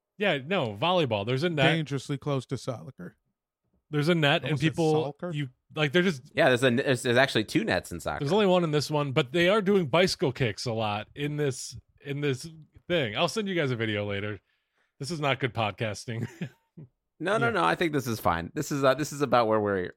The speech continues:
Speaker 3: where we're at.
Speaker 2: Yeah, dude. I'm, I, dude, I'm still on a Southwest flight. I'm doing this from a Southwest flight.
Speaker 3: <laughs>
Speaker 2: I'm in Denver right now. I'm in the Denver International Airport.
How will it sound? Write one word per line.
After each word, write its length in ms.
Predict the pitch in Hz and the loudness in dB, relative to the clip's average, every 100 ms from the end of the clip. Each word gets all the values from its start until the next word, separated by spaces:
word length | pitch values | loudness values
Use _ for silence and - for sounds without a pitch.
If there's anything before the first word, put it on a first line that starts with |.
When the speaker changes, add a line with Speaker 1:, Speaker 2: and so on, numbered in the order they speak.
| - | -8
Speaker 3:
where 100 | 101 | -6
we're 220 | 98 82 | -4 -4
at. 200 | 78 78 _ _ _ _ _ _ _ _ _ _ - | -4 -8 _ _ _ _ _ _ _ _ _ _ -8
Speaker 2:
Yeah, 200 | 127 120 | -6 -4
dude. 240 | 123 123 | -2 -2
I'm, 260 | 139 170 165 - | -2 -4 -6 -4
I, 380 | 151 156 139 131 - - - _ | -2 -2 -4 -6 -14 -20 -20 _
dude, 320 | 139 143 131 | -4 -4 -4
I'm 200 | 160 170 | -6 -8
still 260 | 170 - 156 | -6 -6 -4
on 100 | 147 | -4
a 60 | 139 | -6
Southwest 540 | - 143 147 151 - | -6 -4 -4 -4 -6
flight. 260 | 120 113 - _ _ | -8 -8 -10 _ _
I'm 180 | 208 233 | -6 -2
doing 320 | 226 214 196 | -2 -2 -2
this 180 | 190 - | -4 -2
from 240 | 180 175 | -2 0
a 120 | 165 | -2
Southwest 560 | 160 147 139 139 123 - | -2 -4 -2 -2 -4 -6
flight. 260 | 120 135 - - - - _ - _ | -10 -10 -10 -16 -20 -20 _ -20 _
Speaker 3:
<laughs> 60 | 370 _ 339 - - - _ _ _ _ _ - - 202 | -10 _ -12 -12 -20 -20 _ _ _ _ _ -20 -6 -2
Speaker 2:
I'm 140 | 220 | 0
in 200 | 190 185 | 0 0
Denver 380 | 151 151 120 110 | 0 -2 -4 -6
right 220 | 117 117 | -4 -6
now. 140 | 117 | -4
I'm 80 | 143 | -4
in 80 | 190 | -4
the 80 | 185 | -4
Denver 360 | 147 160 156 | -4 -4 -4
International 640 | 151 147 131 143 - 135 123 | -6 -4 -4 -4 -6 -8 -8
Airport. 460 | 135 - 135 233 | -8 -10 -12 -12